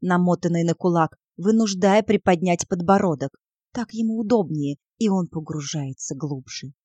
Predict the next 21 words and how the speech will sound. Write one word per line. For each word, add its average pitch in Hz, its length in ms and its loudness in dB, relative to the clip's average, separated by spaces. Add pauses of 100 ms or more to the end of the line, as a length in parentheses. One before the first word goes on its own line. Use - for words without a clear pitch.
(240)
Я 165 220 -10
скольжу 165 460 -8
языком 170 520 -6
по 170 140 -10
твёрдой 180 380 -8
поверхности, 160 760 -10 (400)
кончиками 175 640 -6
пальцев 185 580 -8
касаюсь 190 600 -6
основания 175 720 -8
члена, 180 520 -8 (260)
ласкаю 175 480 -2
бархатистую 165 720 -8
плоть. - 420 -16 (380)
Невероятно, 214 840 0
но 175 140 -2
происходящее 185 800 -2
меня 185 220 -2
больше 185 420 -4
не 208 100 -4
смущает. 220 720 0